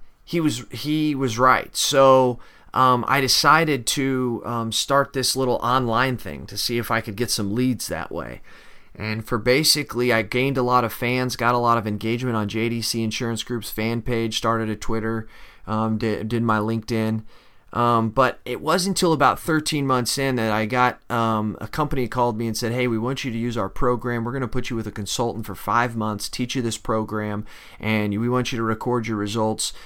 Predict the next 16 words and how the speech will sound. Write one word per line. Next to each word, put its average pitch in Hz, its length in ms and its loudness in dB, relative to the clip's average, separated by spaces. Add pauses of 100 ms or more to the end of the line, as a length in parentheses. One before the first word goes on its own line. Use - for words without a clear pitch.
(180)
And 110 460 0
if 104 160 -4
they're 104 120 0
good, 123 280 0
we're 113 120 -2
gonna 101 140 0
send 117 300 0
you 110 80 2
around 107 380 0
the - 40 -6
United 104 320 -2
States 104 400 -2
and 95 160 -4 (140)
show 98 260 0
people." 85 380 -4
So 95 380 0